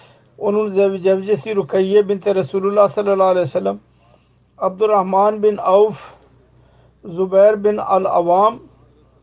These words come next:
Ebu Huzeyfa bin Utba, Osman bin Mazun, Musab bin Umayr, Ebu Salma bin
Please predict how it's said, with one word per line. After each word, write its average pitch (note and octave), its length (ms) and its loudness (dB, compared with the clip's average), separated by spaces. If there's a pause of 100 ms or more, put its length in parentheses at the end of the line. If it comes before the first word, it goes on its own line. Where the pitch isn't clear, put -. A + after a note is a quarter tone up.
(160)
Ebu F#3+ 260 -2
Huzeyfa F3+ 760 2 (440)
bin G3 180 0
Utba, G3+ 600 -2 (1080)
Osman G3+ 540 -4
bin G#3+ 140 0
Mazun, F#3+ 560 -2 (880)
Musab F#3+ 580 -2
bin G3 140 0
Umayr, F#3+ 520 2 (1000)
Ebu G3 280 -4
Salma G3+ 640 0
bin G#3+ 260 0